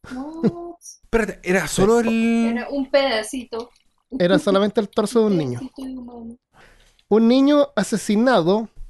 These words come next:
Speaker 3: con un nombre resonaría más con el público que una víctima sin nombre. En una conferencia de prensa, el comandante Andy Baker dijo que a los periodistas que su nombre es Adam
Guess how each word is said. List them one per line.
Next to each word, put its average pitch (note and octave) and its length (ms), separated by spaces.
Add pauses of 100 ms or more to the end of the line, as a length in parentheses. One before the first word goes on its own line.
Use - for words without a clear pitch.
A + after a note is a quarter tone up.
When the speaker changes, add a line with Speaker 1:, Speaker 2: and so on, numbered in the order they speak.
(160)
Speaker 3:
con F3 180
un G3 140
nombre G3+ 400
resonaría F#3 600
más F#3 160
con G3 180
el F3 100
público G3 640
que - 120
una F3+ 220
víctima F3+ 460
sin F3+ 300
nombre. C#3+ 440 (1600)
En F#3 140
una G#3+ 180
conferencia A3 520
de A3+ 80
prensa, G3 560 (220)
el E3+ 120
comandante G3+ 760
Andy G#3 240
Baker G3 400
dijo F#3+ 360
que F#3+ 420 (120)
a E3+ 40
los E3 120
periodistas F#3+ 560
que G3 280
su - 200
nombre G3+ 320
es - 180
Adam F#3+ 400